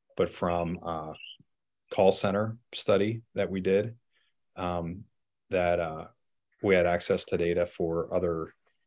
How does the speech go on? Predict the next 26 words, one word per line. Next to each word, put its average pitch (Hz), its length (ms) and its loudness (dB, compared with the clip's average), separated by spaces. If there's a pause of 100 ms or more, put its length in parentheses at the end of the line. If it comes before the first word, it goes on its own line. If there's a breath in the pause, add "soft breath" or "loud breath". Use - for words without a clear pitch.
(280)
uh, 82 220 -6 (180)
clinics 98 360 2
through 92 140 0
the 80 80 -4
call 98 240 4
center, 98 540 -2
and 92 100 -6
we 85 80 -6
could 85 160 -4
listen 90 240 -2
to 92 80 2
those 87 220 -2
calls 90 340 4
and 80 100 -6
analyze 87 480 -2
them. 87 240 -6 (1300)
Um, 78 340 -8 (260)
very, 98 480 6
yeah, 85 160 -2
what, 98 440 4
what 107 200 6
or 107 80 6
how 95 180 2
questions 90 580 -2
are 85 200 -2
great 82 500 -4